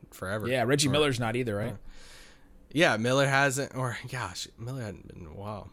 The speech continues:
Speaker 1: but, um, or maybe even ever. But anyway, so this is just one of the random categories. Some of the funny things, it's like standing dunk. It's a Shaq, the top five. It's just Shaq, Shaq, Shaq, Shaq, Shaq, because there's, like, multiple,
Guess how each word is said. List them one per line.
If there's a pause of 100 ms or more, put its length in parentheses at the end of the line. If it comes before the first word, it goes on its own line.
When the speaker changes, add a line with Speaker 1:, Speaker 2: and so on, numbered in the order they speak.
(100)
Speaker 1:
but, (460)
um, (420)
or
maybe
even
ever. (460)
But
anyway,
so (380)
this
is
just
one
of
the
random
categories.
Some
of
the
funny
things,
it's
like
standing
dunk.
It's
a
Shaq, (160)
the
top
five. (100)
It's
just
Shaq,
Shaq,
Shaq,
Shaq,
Shaq,
because
there's,
like, (300)
multiple,